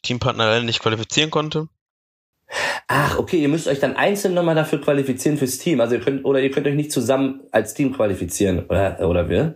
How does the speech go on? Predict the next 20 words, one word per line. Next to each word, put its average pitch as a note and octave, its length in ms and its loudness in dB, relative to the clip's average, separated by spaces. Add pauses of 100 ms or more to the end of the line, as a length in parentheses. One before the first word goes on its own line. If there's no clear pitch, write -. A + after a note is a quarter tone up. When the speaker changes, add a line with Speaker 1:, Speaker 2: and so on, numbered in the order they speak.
Speaker 2:
Wie? - 360 -2 (380)
Speaker 1:
Ja, B2+ 200 2
man, B2+ 260 -2
man C3+ 140 2
qualifiziert C3+ 480 0
sich D3 120 0
als B2+ 180 0
Einzelspieler. G#3 720 -2 (160)
Speaker 2:
Ja. G2+ 220 0
Speaker 1:
Über, A#2 280 -2 (520)
da G#2 100 2
gibt's G2+ 160 -6
verschiedene G2+ 400 0
Möglichkeiten, G#2+ 440 -2
Weltrangliste, G2 920 -2 (380)
Kontinentalmeister. G2+ 1300 -2 (600)
Da - 100 -2
gibt's A2+ 180 -6
noch G#2+ 80 0
Qualifikationsturnier. A2 1160 0